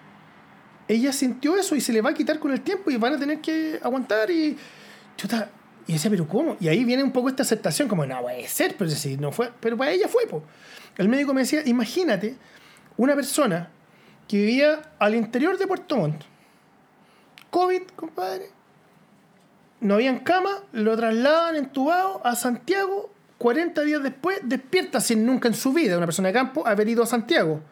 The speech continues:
Imagínate, solo en una ciudad que no conoce, despertar de un coma de cuarenta días. Imagínate cómo se siente ese gallo. O sea, la cantidad de gente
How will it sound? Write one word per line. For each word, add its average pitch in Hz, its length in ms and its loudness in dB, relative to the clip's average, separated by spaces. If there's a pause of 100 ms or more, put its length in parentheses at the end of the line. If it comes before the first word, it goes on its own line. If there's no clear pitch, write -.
(600)
Imagínate, 214 640 2
solo 202 540 2 (540)
en 180 80 2
una 180 120 2
ciudad 165 180 0
que 160 100 0
no 156 100 0
conoce, 311 320 0 (520)
despertar 220 400 0
de 226 60 2
un 233 60 2
coma 233 160 2
de 226 60 0
cuarenta 214 280 0
días. 147 240 -4 (1080)
Imagínate 262 400 2
cómo 262 180 2
se 233 80 2
siente 269 240 0
ese 220 160 0
gallo. 269 280 -2
O 190 40 -4
sea, 202 120 -2 (380)
la 160 240 2
cantidad 160 760 0
de 202 100 0
gente 208 640 -2